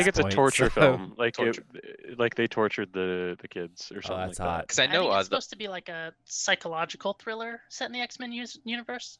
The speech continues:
Speaker 4: almost,
Speaker 3: Ah, okay,
Speaker 4: maybe.
Speaker 3: got you. 'Cause I know,
Speaker 2: Hmm.
Speaker 3: um, what's his name? Doctor Strange is supposed to be a horror film.
Speaker 1: Oh, yeah.
Speaker 2: What?
Speaker 1: Yeah, yeah, they said that.
Speaker 2: The next
Speaker 1: It looks
Speaker 2: one?
Speaker 1: like everything
Speaker 3: Yeah.
Speaker 1: just got pushed
Speaker 4: Hmm.
Speaker 1: back, like, uh, like, one release date, by the way. Did you see that? They just moved all the
Speaker 3: Yeah.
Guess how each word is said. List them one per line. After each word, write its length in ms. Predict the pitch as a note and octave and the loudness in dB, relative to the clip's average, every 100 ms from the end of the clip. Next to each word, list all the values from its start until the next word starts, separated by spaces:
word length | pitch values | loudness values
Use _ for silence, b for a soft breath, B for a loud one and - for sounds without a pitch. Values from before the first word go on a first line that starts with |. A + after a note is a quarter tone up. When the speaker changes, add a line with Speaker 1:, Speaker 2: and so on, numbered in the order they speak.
| _ | _
Speaker 4:
almost, 260 | B3 A#3+ - | -8 -4 0
Speaker 3:
Ah, 160 | F2+ F2+ | 2 2
okay, 140 | - | -2
Speaker 4:
maybe. 120 | - | -6
Speaker 3:
got 160 | - - | -8 -10
you. 80 | - _ - | -18 _ -10
'Cause 120 | C3 | -2
I 60 | A#2+ | 0
know, 220 | C3 E3+ | 0 0
Speaker 2:
Hmm. 60 | D3 | 0
Speaker 3:
um, 240 | G#2 G2 - - | -4 -8 -18 -12
what's 180 | A2+ A2 | -10 -10
his 160 | G#2 | -10
name? 200 | G2 - _ | -14 -16 _
Doctor 280 | G2+ G#2+ - | -4 -4 -8
Strange 480 | - - G#2+ A2 F#2+ | -8 -2 -2 -2 -4
is 80 | |
supposed 260 | - - G2 | -6 -6 -6
to 60 | F#2+ | -4
be 80 | |
a 80 | F#2+ | -4
horror 240 | F#2+ E2+ - | -4 -6 -8
film. 240 | D#2+ - _ _ _ _ _ _ _ - | -12 -16 _ _ _ _ _ _ _ 0
Speaker 1:
Oh, 180 | B2 A#2+ | 4 4
yeah. 240 | G2 E2 - | 2 -4 -8
Speaker 2:
What? 80 | F#2 | -8
Speaker 1:
Yeah, 140 | E2+ | -8
yeah, 40 | D#2 | -8
they 80 | D2+ | -12
said 160 | - - | -12 -8
that. 160 | D2 - b | -10 -10 b
Speaker 2:
The 80 | G2+ | 0
next 160 | G2+ D3+ | 4 6
Speaker 1:
It 60 | |
looks 220 | D3+ D#3+ C4+ | 8 6 4
Speaker 2:
one? 100 | C4+ | 2
Speaker 1:
like 60 | |
everything 300 | C#3+ F3 A2 G3 | 2 4 4 2
Speaker 3:
Yeah. 40 | |
Speaker 1:
just 140 | E3+ | -2
got 180 | D#3+ C3 | -4 -4
pushed 280 | C#3 C#3 D#3 | -4 -6 -4
Speaker 4:
Hmm. 20 | |
Speaker 1:
back, 360 | A2 G#2+ A2+ - | 0 2 0 -2
like, 280 | G2+ G2 G2 | -4 -2 -2
uh, 400 | F2+ F2 E2+ E2 | 0 0 0 -2
like, 160 | F#2+ | -4
one 300 | F#2+ G2 G#2 | -4 -2 -2
release 360 | F#2+ F2+ F#2 - | -2 -6 -8 -8
date, 160 | F2+ F2 | -8 -6
by 120 | F2+ | -4
the 60 | E2+ | -4
way. 80 | E2+ | -6
Did 140 | E2+ | -8
you 80 | F#2 | -12
see 160 | F#2+ | -8
that? 320 | G2 G#2 G#2+ G#2 | -2 0 -2 -4
They 80 | |
just 120 | F#2+ G#2 | -8 -8
moved 160 | F#2 | -4
all 60 | F2 | 2
the 40 | G#2+ | 4
Speaker 3:
Yeah. 180 | G2 | 6